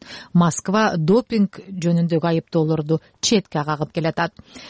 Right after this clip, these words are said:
Ал эми оюндардын спорттук бөлүгүнө өтсөк, норвегиялык даңазалуу лыжачы Марит Бьорген отуз километр жарышта жеңип,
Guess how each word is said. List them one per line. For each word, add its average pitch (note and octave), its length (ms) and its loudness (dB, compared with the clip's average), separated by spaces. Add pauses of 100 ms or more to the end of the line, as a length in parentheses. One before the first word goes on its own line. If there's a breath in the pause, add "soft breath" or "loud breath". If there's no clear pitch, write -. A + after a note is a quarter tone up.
(180 loud breath)
Ал C4+ 80 4
эми D#4+ 160 4
оюндардын A#3+ 560 2
спорттук - 560 -2
бөлүгүнө F#3 560 4
өтсөк, - 480 -2
норвегиялык E3 640 2
даңазалуу F3 640 4
лыжачы F#3 540 2
Марит F3+ 400 2
Бьорген F3+ 640 2
отуз F#3+ 320 -2
километр A3+ 500 4
жарышта F#3+ 480 0
жеңип, F3+ 400 4